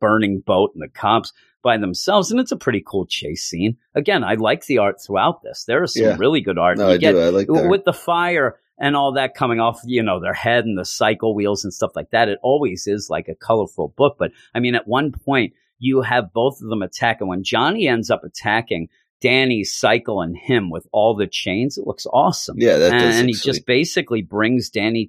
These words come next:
Speaker 1: to him and says, "You're the one who's off. I, I'm fighting. I'm taking these demons back to hell the way I'm supposed to. This is our job. This is what I do. I have to do it. You're getting in my way, and you're broken anyway. So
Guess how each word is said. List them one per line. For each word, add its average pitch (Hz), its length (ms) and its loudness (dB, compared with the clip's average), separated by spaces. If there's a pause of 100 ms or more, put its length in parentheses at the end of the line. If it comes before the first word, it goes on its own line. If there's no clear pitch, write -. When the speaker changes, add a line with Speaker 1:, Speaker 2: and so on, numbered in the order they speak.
Speaker 1:
to 101 140 -2
him 185 120 2 (300)
and 127 160 -2
says, 175 380 -2 (320)
"You're 127 240 0
the 262 80 -4
one 220 160 2
who's 143 160 0
off. 127 280 2 (120)
I, 123 300 0
I'm 208 120 0
fighting. 185 320 0
I'm 143 240 2
taking 190 280 0
these 117 160 0
demons 120 360 0
back 104 280 0
to 95 80 -4
hell 104 260 2
the 90 100 -4
way 87 220 -4
I'm 90 160 -4
supposed - 400 -4
to. 202 100 0
This 98 260 -6
is 95 120 -10
our 87 120 -4
job. 151 360 0
This 104 200 -6
is 101 120 -14
what 95 200 -4
I 90 140 -4
do. 120 400 -2 (260)
I 101 160 0
have 101 300 -4
to 117 80 -6
do 139 220 0
it. - 120 -4
You're 98 100 -10
getting 117 280 0
in 107 60 0
my 92 140 -2
way, 160 360 0 (260)
and 147 380 -4
you're 165 140 0
broken 135 420 0
anyway. 135 360 2
So 127 380 -2